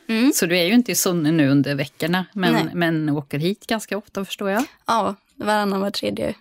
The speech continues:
Speaker 1: vecka.
Speaker 2: Ja.
Speaker 1: Måste jag hit. <laughs> Andas lite.
Speaker 2: <laughs> Ja,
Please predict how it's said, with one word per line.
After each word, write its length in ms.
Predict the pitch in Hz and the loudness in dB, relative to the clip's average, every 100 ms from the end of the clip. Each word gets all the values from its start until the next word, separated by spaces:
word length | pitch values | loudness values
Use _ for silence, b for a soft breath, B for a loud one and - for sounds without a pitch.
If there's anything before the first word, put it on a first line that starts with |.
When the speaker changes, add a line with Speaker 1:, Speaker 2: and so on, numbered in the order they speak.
| _ - | _ -14
Speaker 1:
vecka. 320 | - - - - _ - | -14 -12 -16 -18 _ -8
Speaker 2:
Ja. 160 | 180 - _ - | -8 -8 _ -6
Speaker 1:
Måste 280 | 214 - | -4 -2
jag 60 | 214 | -2
hit. 280 | 220 - - - | -2 -2 -2 -2
<laughs> 100 | 719 - | 0 0
Andas 320 | 214 202 - | 2 2 2
lite. 380 | 285 - - 214 - - | 0 -2 -2 -4 -6 -8
Speaker 2:
<laughs> 200 | 233 - - 220 269 269 247 - - 349 B B B | -8 -6 -4 -2 -2 -2 -6 -4 -2 -2 B B B
Ja, 100 | B | B